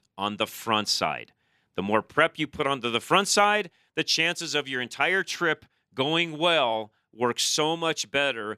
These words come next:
than trying to figure it out on the go. The last thing you wanna do is be out hunting, fishing on a big trip you've planned,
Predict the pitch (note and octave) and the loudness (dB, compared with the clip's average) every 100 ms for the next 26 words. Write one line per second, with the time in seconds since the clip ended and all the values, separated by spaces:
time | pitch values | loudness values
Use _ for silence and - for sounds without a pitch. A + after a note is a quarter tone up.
0 | _ _ G2+ A#2 G#2+ A#2 B2 A#2+ - B2 | _ _ -2 -2 0 0 2 0 -4 -4
1 | A#2 A2+ A2 G#2+ G#2 G#2 G#2+ G#2+ G#2 E2+ | 0 2 4 2 0 -4 -2 -2 -4 0
2 | G#2+ F#2 D#2 D#2 F2 A#2 C#3 - D#3 C#3+ | 2 2 -2 -8 0 2 2 -2 -6 -4
3 | D3 D3 B2+ A#2 A2+ G#2+ F#2+ E2+ A2+ B2+ | 0 0 2 2 2 0 -2 -2 2 2
4 | A2+ C#3+ C3+ C3 B2+ C#3 C3 C#3 A#2+ A2 | 2 0 -2 -4 0 0 2 2 0 0
5 | F#2+ C#3+ B2 - C#3 A#2 A#2+ - B2 A#2+ | 2 2 2 -2 0 0 -4 -2 2 4
6 | A#2 A2+ | 4 0